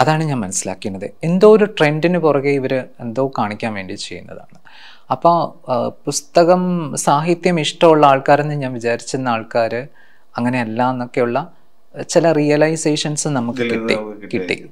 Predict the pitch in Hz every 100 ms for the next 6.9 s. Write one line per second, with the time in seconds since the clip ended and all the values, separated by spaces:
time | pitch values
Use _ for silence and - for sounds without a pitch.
0 | - - - - - - - - - -
1 | 131 135 139 135 127 120 104 - 104 -
2 | - - - 113 113 98 90 85 - -
3 | - - - - - - - 156 160 202
4 | - 151 147 160 165 165 151 - 135 139
5 | 123 120 120 120 113 107 110 101 - 104
6 | - 98 95 95 87 - - -